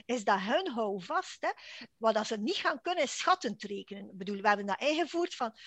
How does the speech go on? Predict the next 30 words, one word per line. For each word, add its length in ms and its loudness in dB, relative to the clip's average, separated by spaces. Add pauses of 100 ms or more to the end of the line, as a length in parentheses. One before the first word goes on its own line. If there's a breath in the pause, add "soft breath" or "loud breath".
(100)
oké, 280 0
je 160 2
krijgt 280 0
een 60 -4
som, 280 -2
wat 140 4
zou 200 6
het 120 -10
ongeveer 480 2
zijn? 220 -6
Dan 120 -8
denkt 160 -6
je 60 -14
van, 200 -8
ongeveer 580 -8
zijn. 200 -10 (460 loud breath)
Dat 260 8
gaan 280 6
ze 100 2
nooit 420 0
kunnen, 280 -10
want 260 0
dat 160 4
is 80 -6
net 320 4
die 180 2
numerieke 380 0
informatie. 680 -2
Zo 80 -8
van 220 -2